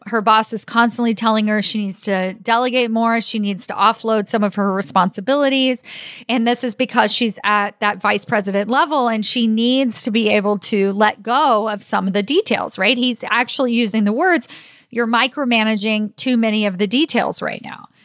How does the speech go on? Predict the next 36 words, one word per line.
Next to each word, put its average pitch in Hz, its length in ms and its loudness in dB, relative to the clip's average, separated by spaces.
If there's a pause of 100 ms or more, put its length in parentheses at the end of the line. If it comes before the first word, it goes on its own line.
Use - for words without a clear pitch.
(220)
But 302 460 2
because 294 400 -4
she 359 260 0
sees 269 380 -2
micromanaging 226 1200 0
as 208 160 0
an 220 200 0
all 233 280 0
or 233 100 0
nothing 220 400 0
approach, 220 640 0
that 196 180 0
you're 214 200 0
either 233 340 2
micromanaging 214 1000 2
or 220 200 4
you're 214 200 2
letting 208 360 2
things 202 320 0
go, 233 580 0 (320)
she 269 300 0
has 262 300 0
no 254 260 0
willingness 233 720 0
to 214 120 -2
let 202 240 2
things 208 320 0
go 277 480 2
because 220 580 0
she 277 320 0
thinks 233 440 -2
that 196 280 0
it's 196 160 -6
gonna 202 220 0
fall 185 320 0
apart 226 400 0